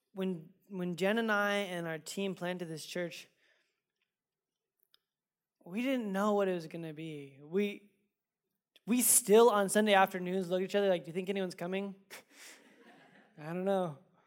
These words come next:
Like, we just didn't know. All we knew is God said, "Do this," and we just said,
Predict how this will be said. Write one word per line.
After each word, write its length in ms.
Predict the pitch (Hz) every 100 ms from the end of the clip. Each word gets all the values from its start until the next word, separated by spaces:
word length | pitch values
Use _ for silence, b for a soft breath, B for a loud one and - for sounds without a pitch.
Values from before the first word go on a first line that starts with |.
| b b b b _ _ _ -
Like, 100 | 214
we 100 | 277
just 160 | 247
didn't 260 | 269 254 226
know. 480 | 214 285 147 - - _ _ _ _ _ _ _ _ -
All 380 | 196 233 269 262
we 160 | 262
knew 300 | 240 240 254
is 140 | 226 180
God 340 | 190 190 196
said, 460 | - 196 185 180 180 - _ _ _ _ _ _ -
"Do 200 | 165 190
this," 400 | 180 175 190 -
and 100 | 180
we 120 | 170 160
just 400 | 165 - - -
said, 240 | 170